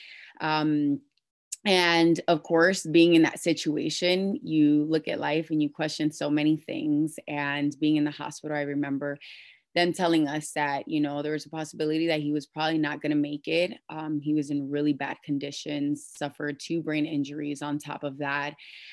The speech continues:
Um, and so it's by the mercy and grace of God that we're here today, that he's here today. Um,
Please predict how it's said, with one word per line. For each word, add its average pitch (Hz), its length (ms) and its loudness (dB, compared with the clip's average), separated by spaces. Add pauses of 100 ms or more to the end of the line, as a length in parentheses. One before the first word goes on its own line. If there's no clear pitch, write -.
(260)
Um, 147 520 0 (640)
and 175 180 -2
so 165 360 2
it's 165 220 -4
by 185 200 2
the 165 80 2
mercy 156 440 2
and 147 140 2
grace 147 240 -6
of 139 100 -4
God 147 340 -4
that 139 140 -2
we're 147 140 -8
here 143 300 -10
today, 147 520 -6
that 147 120 -10
he's 151 300 -4
here 143 200 -8
today. 151 560 -6 (400)
Um, 147 560 -2